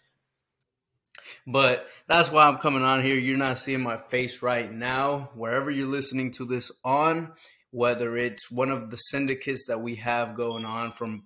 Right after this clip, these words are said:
podcasts, Apple Podcasts, SoundCloud, iHeartRadio, all these other ones I could go list name on, but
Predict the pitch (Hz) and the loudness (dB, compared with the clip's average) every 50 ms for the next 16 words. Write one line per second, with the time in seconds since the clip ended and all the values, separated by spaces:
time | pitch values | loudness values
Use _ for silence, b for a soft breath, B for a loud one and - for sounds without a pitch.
0 | _ - - 117 120 123 117 - - - 117 117 117 113 113 110 110 117 107 - | _ -6 -4 -2 -2 -2 -4 -6 -6 -6 -4 -4 -2 -2 -4 -4 -4 -8 -14 -6
1 | - 120 117 120 117 - - - 120 117 117 117 - - - _ _ _ - - | -4 -2 -2 -2 -4 -6 -6 -4 -4 -2 -2 -4 -4 -8 -8 _ _ _ -12 -6
2 | - 127 123 123 123 117 - - - 123 120 120 120 120 117 110 113 120 117 117 | -4 -2 -2 -2 -4 -6 -8 -4 -2 0 2 2 0 0 -2 -2 -2 -4 -2 -2
3 | 117 113 113 113 113 113 113 113 117 117 113 110 107 b b b b b b b | -4 -4 -4 -6 -6 -6 -6 -6 -6 -6 -6 -8 -10 b b b b b b b
4 | b 131 135 143 151 151 151 147 139 131 127 127 127 123 120 120 117 113 113 113 | b 0 0 2 2 0 0 0 -2 0 0 0 0 0 -2 -4 -6 -6 -6 -8
5 | 113 104 110 107 107 113 117 113 113 113 113 113 113 117 120 120 - - - - | -8 -8 -10 -8 -6 -4 -4 -4 -4 -6 -6 -8 -6 -6 -6 -6 -6 -10 -12 -10
6 | 120 113 117 117 117 113 110 110 113 117 117 120 117 110 107 113 110 113 - | -10 -6 -4 -4 -4 -4 -4 -4 -4 -4 -4 -4 -6 -6 -8 -10 -12 -12 -14